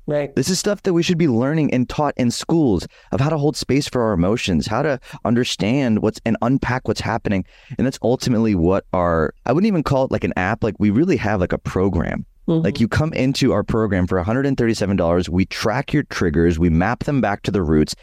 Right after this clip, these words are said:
Speaker 2: We create a personalized plan. And then we give you a program to help you actually work through the findings from your report in a safe, supported, and effective manner. And that's
Speaker 1: Amazing.
Speaker 2: ultimately what it is. After you go through this, you've learned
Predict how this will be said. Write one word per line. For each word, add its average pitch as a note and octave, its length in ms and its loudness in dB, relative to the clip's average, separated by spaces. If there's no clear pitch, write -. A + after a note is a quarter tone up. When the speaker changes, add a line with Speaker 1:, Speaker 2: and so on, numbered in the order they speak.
Speaker 2:
We F#2+ 80 2
create B2 220 0
a G2 40 -2
personalized A2+ 680 -2
plan. F#2+ 360 0
And A2 80 2
then B2+ 100 0
we B2 80 2
give A#2+ 220 -2
you C#3+ 140 2
a G#2+ 40 0
program B2 760 -2
to A#2 100 0
help C#3 220 -2
you C3 200 2
actually A#2+ 360 0
work G2+ 320 0
through G#2 480 0
the G2+ 80 -2
findings A2 480 0
from G2+ 120 0
your F#2+ 160 2
report G#2+ 480 0
in G#2 80 2
a G#2 60 2
safe, B2 440 0
supported, A2+ 680 0
and F#2 100 2
effective F2+ 420 -4
manner. - 300 -2
And G#2 80 0
that's B2 140 -2
Speaker 1:
Amazing. D3 140 0
Speaker 2:
ultimately C3 580 0
what A#2 160 0
it A#2 80 2
is. G#2+ 300 0
After D#3 240 -2
you F#3+ 100 4
go E3 140 0
through D#3+ 240 0
this, A3 180 -2
you've G3 220 2
learned D#3 580 0